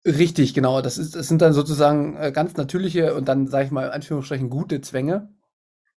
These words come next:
Und, und dann kommen wir aber irgendwann, ähm, zu Zwängen, die man, sag ich mal, durch Gesellschaften auferlegt bekommt. Also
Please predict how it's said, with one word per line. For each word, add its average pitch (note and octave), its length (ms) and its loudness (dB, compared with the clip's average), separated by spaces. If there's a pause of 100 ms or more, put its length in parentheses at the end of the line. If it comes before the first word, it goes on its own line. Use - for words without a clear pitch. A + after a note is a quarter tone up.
(220)
Und, C3+ 280 0
und C3+ 140 0
dann D3 180 0
kommen E3+ 200 -2
wir F3+ 100 2
aber D#3 200 0
irgendwann, E3 580 -2 (280)
ähm, D3+ 340 -2
zu D#3 180 -6
Zwängen, E3+ 680 -2 (120)
die E3 140 2
man, D3+ 800 0 (180)
sag C#3 220 -2
ich C#3 140 -12
mal, C3+ 640 -4 (320)
durch D3 280 -8
Gesellschaften C#3+ 600 2
auferlegt B2 440 -6
bekommt. B2 480 -6 (480)
Also B2+ 440 4